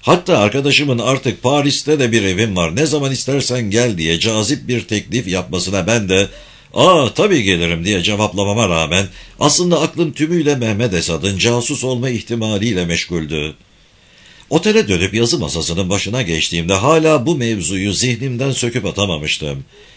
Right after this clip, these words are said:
Eğer Mehmet casussa Fuad'ın rolü neydi bu entrikada? Her ikisi birden hükümete karşı mı mücadele ediyorlardı? Yoksa birbirlerinin düşmanları mıydılar? Her ikisi de birbirlerini sormuştu.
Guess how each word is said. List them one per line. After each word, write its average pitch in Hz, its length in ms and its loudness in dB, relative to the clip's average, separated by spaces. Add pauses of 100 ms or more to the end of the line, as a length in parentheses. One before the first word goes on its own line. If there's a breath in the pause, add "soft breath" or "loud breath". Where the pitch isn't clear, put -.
(280 loud breath)
Eğer 196 280 8
Mehmet 175 420 4
casussa 127 580 2
Fuad'ın 135 600 0
rolü 143 280 0
neydi 90 340 0
bu 85 120 0
entrikada? 87 640 -2 (480 soft breath)
Her 95 120 0
ikisi 117 360 0
birden 107 240 2
hükümete 110 460 0
karşı 110 360 0
mı 208 100 0
mücadele 117 560 0
ediyorlardı? 85 840 0 (340 soft breath)
Yoksa 180 400 2
birbirlerinin 156 800 2
düşmanları 110 640 0
mıydılar? 80 600 -2 (480 soft breath)
Her 233 140 6
ikisi 170 360 0
de 170 160 4
birbirlerini 131 720 0
sormuştu. 90 720 -2